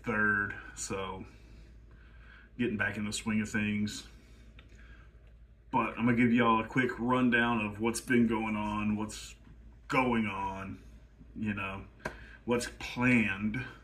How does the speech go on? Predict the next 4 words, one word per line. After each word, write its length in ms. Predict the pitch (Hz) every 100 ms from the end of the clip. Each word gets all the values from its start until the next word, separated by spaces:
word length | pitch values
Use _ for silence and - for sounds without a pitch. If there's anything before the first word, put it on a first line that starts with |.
| - - - - - - -
okay? 320 | 107 104 104 - - - - -
What's 180 | 104 - - -
planned 540 | 139 131 120 104 107 -
still. 520 | - - 123 95 92